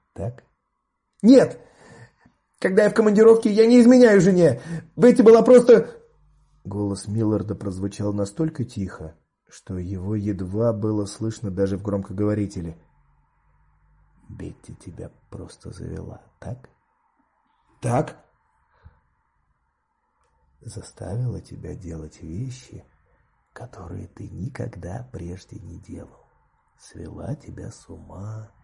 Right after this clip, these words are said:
«Нет! Нет! Я просто хотел её трахнуть! Я не хотел сделать ей больно!»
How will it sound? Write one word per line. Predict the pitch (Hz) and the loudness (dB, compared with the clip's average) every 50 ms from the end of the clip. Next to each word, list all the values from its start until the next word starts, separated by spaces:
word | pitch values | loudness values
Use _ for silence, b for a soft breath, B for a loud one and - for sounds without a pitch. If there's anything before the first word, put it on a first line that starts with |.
| b b b | b b b
«Нет! | - 208 254 233 202 - - - b b b b b b b | 2 4 6 6 4 2 -4 -14 b b b b b b b
Нет! | - 226 294 277 254 - - B B B B B B B B _ _ - - - _ _ _ _ _ | 4 4 6 6 4 2 0 B B B B B B B B _ _ -20 -20 -20 _ _ _ _ _
Я | - 233 240 | 2 2 4
просто | - 247 254 247 277 | 6 4 6 6 6
хотел | 233 269 262 277 277 277 | 4 6 6 6 6 6
её | 277 277 262 | 6 4 6
трахнуть! | - 277 269 247 196 247 220 - - | 6 6 4 4 4 2 0 2 4
Я | 277 | 4
не | 254 262 | 2 4
хотел | - 277 254 - 277 269 262 226 | 4 4 4 6 6 4 4 4
сделать | 196 202 269 262 262 - | 4 6 6 6 8 8
ей | - 302 277 | 8 6 8
больно!» | 220 294 285 262 247 233 226 175 - | 8 8 8 8 8 8 6 4 2